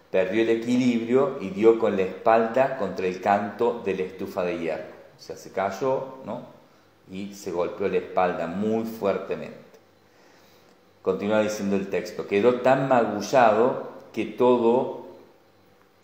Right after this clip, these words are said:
sobre todo en un ri-, en un riñón, o sea, se golpeó muy fuerte, ¿no?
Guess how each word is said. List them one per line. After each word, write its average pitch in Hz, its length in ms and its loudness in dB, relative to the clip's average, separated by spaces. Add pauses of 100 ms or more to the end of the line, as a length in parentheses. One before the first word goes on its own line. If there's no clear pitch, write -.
(100)
sobre 98 320 2
todo 117 260 2
en 104 100 0
un 113 160 0
ri-, 95 380 -6
en 90 220 -8
un 113 120 -4
riñón, 107 540 0
o 110 80 -6
sea, 92 180 -10
se 90 140 -12
golpeó 85 320 -6
muy 101 160 -6
fuerte, 113 580 0
¿no? 107 340 -8